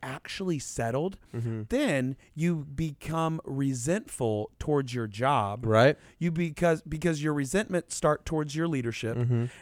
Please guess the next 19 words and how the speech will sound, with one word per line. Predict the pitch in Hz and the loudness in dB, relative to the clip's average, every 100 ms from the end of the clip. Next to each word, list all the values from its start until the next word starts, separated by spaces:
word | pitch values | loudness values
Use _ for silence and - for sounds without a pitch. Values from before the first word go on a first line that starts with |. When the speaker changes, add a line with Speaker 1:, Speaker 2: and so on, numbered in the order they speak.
| - | -4
Speaker 1:
and | 147 156 | 0 2
then | 156 | 2
you | 147 | 2
resent | 135 127 165 180 - - - _ | 0 2 0 0 -4 -18 -20 _
what | 127 151 - | 2 2 2
you | 143 151 | 0 2
are | 139 135 | 2 2
creating. | - 147 127 113 113 113 - | -2 0 2 0 -2 -4 0
And | 120 | 4
then | 113 | 4
Speaker 2:
Yeah. | |
Speaker 1:
you're | 139 | 4
like, | 131 117 - - _ _ _ _ _ | 2 0 -4 -18 _ _ _ _ _
<sighs> | - - - - - _ _ | -14 -14 -14 -18 -20 _ _
"Man, | 117 120 110 | -10 -8 -8
I | 107 | -8
just | 107 113 | -6 -2
Speaker 2:
Yeah. | 147 | -2
Speaker 1:
wanna," | 143 117 | -2 -2